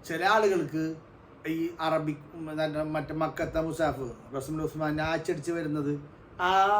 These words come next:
ലിപി വായിക്കാൻ നമ്മ പഴയ തലമുറയിൽ പലർക്കും പറ്റാറില്ല. അവിടെ ഇവിടെയൊക്കെ കുറെ കുത്തും കോമയും എക്സ്ട്രാ ഒക്കെ ഇട്ടിട്ട് നമുക്ക് പൊന്നാനിന്ന് അടിച്ചത് ഓതാനേ പറ്റുള്ളൂ. അത് ഓദിക്കോ, ഒരു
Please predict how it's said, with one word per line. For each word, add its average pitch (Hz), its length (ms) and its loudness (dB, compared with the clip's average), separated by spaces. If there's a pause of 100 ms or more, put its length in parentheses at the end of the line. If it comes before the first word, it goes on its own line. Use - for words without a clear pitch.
(180)
ലിപി 202 280 -2 (120)
വായിക്കാൻ 160 500 2
നമ്മ 156 100 0 (140)
പഴയ 170 200 2 (100)
തലമുറയിൽ 156 460 2 (100)
പലർക്കും 147 480 -2
പറ്റാറില്ല. 143 520 0 (680)
അവിടെ 156 260 0
ഇവിടെയൊക്കെ 160 340 -2
കുറെ 151 220 0
കുത്തും 151 260 -2
കോമയും 147 340 0
എക്സ്ട്രാ 147 260 -6
ഒക്കെ 143 160 -6
ഇട്ടിട്ട് 139 260 -6 (460)
നമുക്ക് 135 240 -6 (100)
പൊന്നാനിന്ന് 170 580 2
അടിച്ചത് 151 320 -2 (120)
ഓതാനേ 131 320 -4 (100)
പറ്റുള്ളൂ. - 380 -8 (1000)
അത് 160 120 -10 (120)
ഓദിക്കോ, 196 420 -2 (1300)
ഒരു 143 100 -4